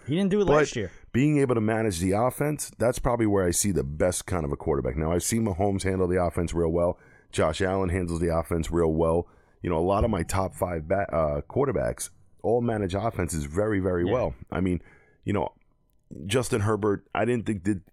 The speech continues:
Speaker 2: so well last year, but I think it had a
Speaker 1: No.
Speaker 2: lot to do with him being hurt.
Speaker 1: I
Speaker 2: I
Speaker 1: think,
Speaker 2: think
Speaker 1: uh,
Speaker 2: he
Speaker 1: I, with Justin Herbert, I think a lot had to do with coaching, too.
Speaker 2: Yeah,
Speaker 1: I think
Speaker 2: coaching,
Speaker 1: that
Speaker 2: but
Speaker 1: was
Speaker 2: it, yeah, but honestly,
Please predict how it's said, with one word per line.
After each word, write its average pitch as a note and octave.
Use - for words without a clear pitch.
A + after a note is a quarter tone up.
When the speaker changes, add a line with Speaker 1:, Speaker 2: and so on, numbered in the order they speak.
Speaker 2:
so -
well G#2
last G#2
year, A2+
but F#2+
I F#2
think A#2+
it C3
had C3+
a -
Speaker 1:
No. G#2+
Speaker 2:
lot G#2
to G#2
do F#2+
with F2
him F2+
being E2
hurt. E2
Speaker 1:
I E3+
Speaker 2:
I -
Speaker 1:
think, -
Speaker 2:
think F3+
Speaker 1:
uh, C#3
Speaker 2:
he -
Speaker 1:
I, F3+
with D#3
Justin G3+
Herbert, D3+
I A#2
think C3
a A2
lot A2
had A#2+
to G#2+
do G#2
with F2+
coaching, F2+
too. G2
Speaker 2:
Yeah, A#2+
Speaker 1:
I A2+
think G#2+
Speaker 2:
coaching, C#3
Speaker 1:
that C3+
Speaker 2:
but B2+
Speaker 1:
was G#2
Speaker 2:
it, G#2+
yeah, G#2
but F#2+
honestly, A2